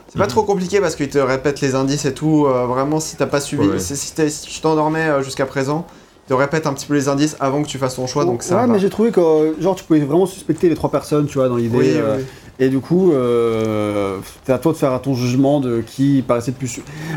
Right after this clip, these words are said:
Speaker 3: mais du coup, euh,
Speaker 1: Mais
Speaker 3: tu
Speaker 1: voilà,
Speaker 3: sais
Speaker 1: du coup, à la f-, enfin, juste pour, pour terminer sur
Speaker 3: Vas-y.
Speaker 1: ça, mais effectivement, il y a tellement pléthore de personnages, des arcs scénaristiques qui se répètent ou avec la structure qui se répète, et cetera, que à la fin, quand j'arrivais aux dernières régions,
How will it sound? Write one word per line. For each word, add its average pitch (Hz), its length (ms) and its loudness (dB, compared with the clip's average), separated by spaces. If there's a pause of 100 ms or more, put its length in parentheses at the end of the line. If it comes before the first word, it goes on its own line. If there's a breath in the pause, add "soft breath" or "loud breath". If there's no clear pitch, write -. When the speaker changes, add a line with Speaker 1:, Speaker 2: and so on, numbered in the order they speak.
Speaker 3:
mais 165 120 6
du 180 100 0
coup, 262 260 2
euh, 156 180 2
Speaker 1:
Mais 135 80 -4
Speaker 3:
tu 131 40 -2
Speaker 1:
voilà, 165 180 2
Speaker 3:
sais 202 80 2
Speaker 1:
du 175 60 0
coup, 165 120 0
à - 60 2
la 165 100 0
f-, - 140 -12
enfin, 147 180 -2
juste 170 220 -4
pour, 143 160 0
pour 135 120 -4
terminer 147 280 0
sur 147 120 2
Speaker 3:
Vas-y. 135 80 0
Speaker 1:
ça, 202 140 0
mais 160 120 0
effectivement, 156 380 -4
il 175 60 0
y 135 40 2
a 123 40 0
tellement 190 360 -2
pléthore 196 380 0
de 180 80 0
personnages, 175 680 -2 (300 loud breath)
des 156 160 2
arcs 170 140 -2
scénaristiques 170 500 -4
qui 160 100 -10
se - 100 -8
répètent 165 380 -2
ou 139 120 2
avec 131 280 -2
la 127 80 -4
structure 160 360 -4
qui 151 120 -4
se - 80 -8
répète, 156 260 -2
et 139 60 -6
cetera, 147 320 -6 (320 loud breath)
que 147 80 2
à 143 60 4
la 147 120 2
fin, 202 140 -6
quand 165 100 -2
j'arrivais 143 280 0
aux 160 100 2
dernières 160 320 0
régions, 147 360 -2